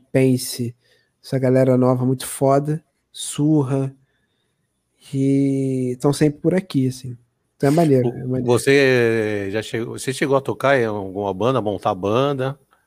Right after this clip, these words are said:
Speaker 1: Não, nunca tive.
Speaker 2: Não, mas nunca teve vontade?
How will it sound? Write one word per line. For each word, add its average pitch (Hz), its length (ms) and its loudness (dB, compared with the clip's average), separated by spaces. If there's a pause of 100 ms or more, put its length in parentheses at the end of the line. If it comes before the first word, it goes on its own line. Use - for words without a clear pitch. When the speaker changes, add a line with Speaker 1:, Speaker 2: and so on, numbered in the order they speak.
Speaker 1:
Não, 131 220 -4 (140)
nunca 147 220 -4
tive. 131 260 -8
Speaker 2:
Não, 107 200 -6 (280)
mas 117 160 0
nunca 127 220 2
teve 120 140 4
vontade? 107 640 -2